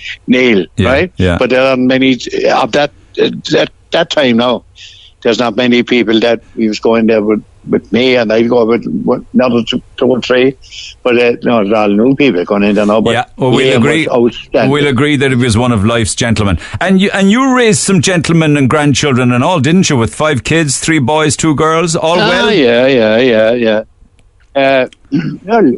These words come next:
Speaker 1: well, yes, yes. Uh, the, the, the great kids, thank God, and, uh, I don't know whether they drank as much as their father did, no.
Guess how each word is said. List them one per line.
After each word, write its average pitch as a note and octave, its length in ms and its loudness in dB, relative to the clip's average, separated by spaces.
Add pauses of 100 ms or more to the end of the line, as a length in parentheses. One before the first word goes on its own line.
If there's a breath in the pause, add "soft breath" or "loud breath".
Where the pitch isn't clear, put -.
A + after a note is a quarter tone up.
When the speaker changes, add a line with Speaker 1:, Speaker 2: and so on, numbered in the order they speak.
Speaker 1:
well, A#2+ 200 0
yes, B2 600 -2 (320)
yes. C3 400 -2 (100)
Uh, A#2 180 2
the, G#2+ 220 0
the, A2 240 0
the G#2+ 160 0
great A2+ 340 0
kids, B2 220 -2
thank A#2 200 -2
God, A#2+ 240 0
and, B2 200 -2
uh, A#2+ 220 2 (680)
I C3 80 2
don't A#2 160 0
know B2+ 140 0
whether C3 260 0
they B2 160 2
drank A#2+ 260 -2
as G#2 160 -2
much A2+ 220 -2
as G#2 140 0
their A2 200 2
father G#2 380 -2
did, A2+ 200 0
no. G2+ 200 0